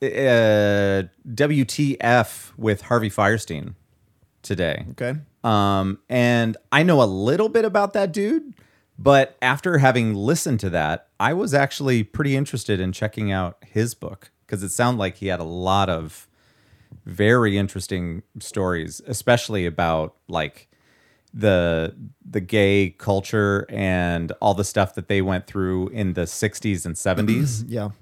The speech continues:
Speaker 1: And, uh, it just seems very interesting. Like, he's lived a very interesting life and
Speaker 2: Mm-hmm.
Speaker 1: ended up being very successful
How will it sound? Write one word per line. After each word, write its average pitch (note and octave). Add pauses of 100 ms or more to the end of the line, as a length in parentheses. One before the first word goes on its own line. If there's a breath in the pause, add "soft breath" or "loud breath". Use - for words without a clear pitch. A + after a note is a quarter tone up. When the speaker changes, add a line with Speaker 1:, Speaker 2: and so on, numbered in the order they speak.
(220)
Speaker 1:
And, E2 (180)
uh, D2
it G#2+
just F#2
seems G2+ (200)
very F#2 (400)
interesting. D2+
Like, F#2+ (140)
he's G2 (160)
lived G#2
a -
very G#2
interesting F#2
life F#2+
and A#2
Speaker 2:
Mm-hmm. F#2
Speaker 1:
ended F#2+
up E2+
being F2
very F#2
successful F2+